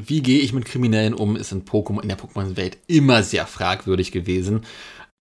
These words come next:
Ja, das, das, also, wa-, was sich auch teilweise irgendwie widerspricht, ne? Also wir haben ja bereits gesehen in der anderen Pokémon Generations Episode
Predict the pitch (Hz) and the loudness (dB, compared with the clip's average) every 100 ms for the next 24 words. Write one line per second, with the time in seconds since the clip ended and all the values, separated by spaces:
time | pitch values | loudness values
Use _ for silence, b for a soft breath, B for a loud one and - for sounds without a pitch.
0 | _ _ _ - 113 110 95 92 - 104 | _ _ _ -4 0 2 2 -2 -8 -8
1 | - - - 107 - - 107 117 110 110 | -8 -12 -6 -6 -6 -8 -2 0 2 -2
2 | - - - - - - 117 117 120 117 | -6 -18 -16 -16 -14 -14 -12 -6 -6 -4
3 | 143 - 98 101 117 123 113 104 104 - | -6 -8 -8 -4 -2 -2 -4 -4 -4 -6
4 | - 120 110 - 104 107 104 104 101 104 | -8 -8 -8 -10 -6 -4 -4 -6 -6 -4
5 | 110 117 - 107 - 98 104 120 107 95 | -2 -2 -2 -4 -4 -2 -2 -2 -2 -2
6 | 104 113 123 131 123 120 117 113 120 - | -2 -6 -6 -6 -4 -2 -2 -6 -8 -6
7 | 110 107 110 113 98 104 104 110 | -2 -2 -4 -8 -6 -2 0 0